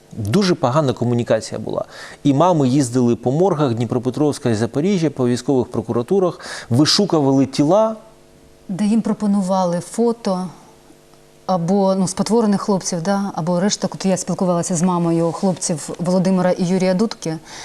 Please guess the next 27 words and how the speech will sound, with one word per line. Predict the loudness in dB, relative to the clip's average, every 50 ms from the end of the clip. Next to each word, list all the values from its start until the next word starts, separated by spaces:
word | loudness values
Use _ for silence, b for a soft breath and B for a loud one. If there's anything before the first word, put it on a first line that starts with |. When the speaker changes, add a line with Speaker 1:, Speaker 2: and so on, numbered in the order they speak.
| B B B
Speaker 2:
і | 0
вона | 2 2 4
мені | 4 2 2
розповідала, | 0 0 0 0 2 2 2 2
ну, | 2 0
про | 0 -2
цей | 0 0 0 0
смертельний | 2 2 0 0 0 0 0 2 2 2 2 2
жах, | 2 2 2 2 0 0 -4 -8 B B B B B B B B
коли | -2 0 2 4 4 4 4 4 2 2 2 0
їй | 0 2 2 2 2
дають | 2 2 2 2 2 2
базу | 2 2 2 2 0
даних, | 2 2 2 4 4 2 2 0 -2 -4 -6 -2
і, | 0 2 4 4 2 2 2
ну, | 2 2
вона | 2 2 2
каже, | 0 0 0 2 2 0 0 -2 -8 -18 -20 -20 -20 _ -18 -14 -14 -10
«Це | -4 0 0 0 0 0 -2 -2
ворогові | 2 2 4 4 4 2 2 0 -2
страшно | -2 0 0 0 0 0 -2
показати, | -2 -2 -2 -2 0 0 0 0 0 -2 -2 -4 B B B B B B
а | -2
це | 0 2 0
ж | 2 2
чиїсь | 2 2 2 4 2 2
діти». | 2 0 0 0 0 -2 -6 -6 -8